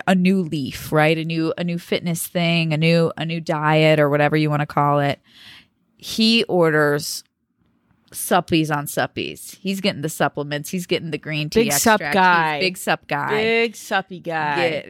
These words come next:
Speaker 1: Yeah, yeah.
Speaker 2: Which
Speaker 1: Oh.
Speaker 2: actually are all bogus.
Speaker 1: Amazon Prime, Prime, Prime.
Speaker 2: <laughs>
Speaker 1: But then, um, he gets what he's called, um, a sauna suit. And I said,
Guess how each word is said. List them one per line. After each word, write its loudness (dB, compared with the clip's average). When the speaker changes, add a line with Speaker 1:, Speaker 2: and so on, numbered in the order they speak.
Speaker 1:
Yeah, -2
yeah. -12
Speaker 2:
Which 4
Speaker 1:
Oh. 4
Speaker 2:
actually 2
are -2
all -8
bogus. 4
Speaker 1:
Amazon 0
Prime, 2
Prime, 0
Prime. -4
Speaker 2:
<laughs> -8
Speaker 1:
But 2
then, 2
um, -4
he -2
gets 0
what 0
he's -4
called, 0
um, -2
a -6
sauna 0
suit. -8
And -10
I -6
said, -2